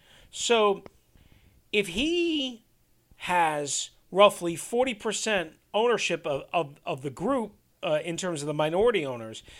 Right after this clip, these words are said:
if those guys are unhappy and looking to get out, can Dan even buy them out? I, I don't think he can. Number one. Number two,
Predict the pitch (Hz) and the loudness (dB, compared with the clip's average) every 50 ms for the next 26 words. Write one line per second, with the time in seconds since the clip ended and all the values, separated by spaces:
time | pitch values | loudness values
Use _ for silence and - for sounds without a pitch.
0 | - - - - _ _ - 208 208 196 202 - - 156 156 175 214 247 311 349 | -20 -20 -20 -20 _ _ 2 4 4 4 2 -2 -12 -8 -4 0 2 2 2 2
1 | 349 - - - 165 135 120 107 101 98 98 104 117 - - - - - - _ | 0 -2 -2 -2 0 0 0 -2 -4 -6 -8 -8 -10 -10 -12 -12 -16 -20 -20 _
2 | _ - 175 190 - - 202 214 208 185 175 170 185 202 226 240 226 - 123 95 | _ 0 0 0 0 2 0 0 0 0 -2 -2 -2 -4 -4 -6 -6 -8 -8 -10
3 | 85 85 - - _ _ _ _ _ _ _ _ _ _ _ _ _ _ - 160 | -10 -10 -14 -16 _ _ _ _ _ _ _ _ _ _ _ _ _ _ -6 -4
4 | 175 190 208 233 214 - 214 196 185 165 127 143 151 135 131 156 196 214 190 113 | -2 0 0 0 0 0 0 0 0 -2 -2 -2 -4 -2 0 0 -2 -2 -2 -6
5 | 90 - - - - - - _ _ _ _ _ _ _ _ _ - _ _ _ | -8 -12 -20 -20 -20 -20 -20 _ _ _ _ _ _ _ _ _ -20 _ _ _
6 | _ _ _ - 190 185 170 143 185 208 254 277 285 262 240 208 185 156 139 113 | _ _ _ 0 0 2 2 2 2 4 4 2 2 0 0 -2 -2 -4 0 2
7 | - 110 113 143 175 190 277 285 302 320 320 - - _ _ - 214 240 247 302 | 2 4 4 4 4 6 4 4 4 2 -2 -6 -8 _ _ -2 2 4 4 4
8 | 311 320 - _ _ _ _ - 139 156 180 - - - 135 120 - 175 190 233 | 2 0 -8 _ _ _ _ 2 2 2 2 0 -2 -6 -2 4 6 6 6 6
9 | 214 - - 226 233 214 - 226 233 - - 220 233 294 320 269 - - - - | 2 -2 -4 -4 -4 -4 -6 -8 -6 0 4 4 6 6 4 2 0 -4 -10 -20
10 | _ _ _ _ _ _ _ _ _ _ _ _ - - - - - _ _ _ | _ _ _ _ _ _ _ _ _ _ _ _ -20 -20 -20 -20 -20 _ _ _
11 | - - _ _ - 165 190 196 185 170 170 156 147 160 151 117 82 - - _ | -20 -20 _ _ 4 6 6 6 6 4 2 2 2 2 0 -2 -4 -8 -14 _
12 | _ _ _ _ _ - - - _ _ _ _ _ - 139 180 202 214 214 233 | _ _ _ _ _ -20 -20 -20 _ _ _ _ _ 2 4 6 6 6 6 4
13 | 214 220 - - 311 320 220 - - - | 2 4 2 2 2 2 0 0 -4 -8